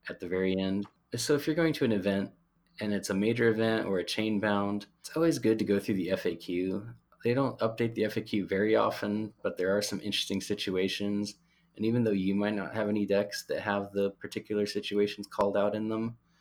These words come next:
um, they're good to be aware of in case it does come up in a game, because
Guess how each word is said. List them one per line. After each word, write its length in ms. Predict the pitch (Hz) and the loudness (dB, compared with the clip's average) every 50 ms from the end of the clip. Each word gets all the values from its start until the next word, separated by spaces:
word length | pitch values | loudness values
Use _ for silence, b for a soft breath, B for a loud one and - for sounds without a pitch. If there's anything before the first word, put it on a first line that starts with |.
| b b b b b b b _ - | b b b b b b b _ -8
um, 240 | - 92 92 92 92 | -6 -4 -4 -2 0
they're 200 | 92 101 104 101 | 2 2 2 2
good 380 | 92 90 - 95 98 98 98 95 | 2 -2 -2 0 0 0 0 -2
to 520 | - - - 98 92 90 90 87 87 87 - _ _ _ | -4 -2 0 0 0 0 0 -2 -4 -8 -14 _ _ _
be 140 | - 95 98 | -4 -2 0
aware 380 | 90 85 80 85 85 92 104 117 | 0 0 0 -2 0 0 2 2
of 260 | 131 139 135 127 120 | 0 0 -2 -4 -4
in 80 | 98 | -4
case 220 | 98 - 98 - - | -2 -2 -4 -4 -4
it 80 | - | -6
does 200 | - 90 92 92 | -4 -4 -4 -4
come 160 | - - 110 113 | -4 -4 -2 -2
up 160 | 117 117 - | -2 -2 0
in 80 | 120 120 | 0 0
a 40 | 113 | 0
game, 380 | 117 113 117 117 117 117 113 | 0 0 0 0 0 -2 -2
because 640 | 110 104 - - - 80 82 82 82 82 - - - | -4 -6 -6 -4 -2 -2 -2 -2 -4 -6 -8 -10 -12